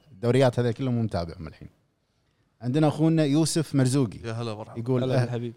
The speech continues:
Speaker 1: يقول: 'أهلا بكم يا رفاق، إن شاء الله تكونوا بخير. بخصوص السؤال،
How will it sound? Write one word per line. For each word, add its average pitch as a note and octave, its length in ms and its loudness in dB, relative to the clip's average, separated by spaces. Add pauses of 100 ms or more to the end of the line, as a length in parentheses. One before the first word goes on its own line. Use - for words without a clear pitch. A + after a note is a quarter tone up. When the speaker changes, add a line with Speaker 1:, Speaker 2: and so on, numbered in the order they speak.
(100)
Speaker 1:
يقول: A#2+ 180 -4
'أهلا C#3+ 280 2
بكم C#3 260 0
يا A#2+ 100 0
رفاق، D3+ 440 2
إن A#2 100 -4
شاء C3 160 0
الله C3 120 0
تكونوا A2+ 280 -6
بخير. C3+ 320 -2
بخصوص D3 380 -10
السؤال، D3 480 0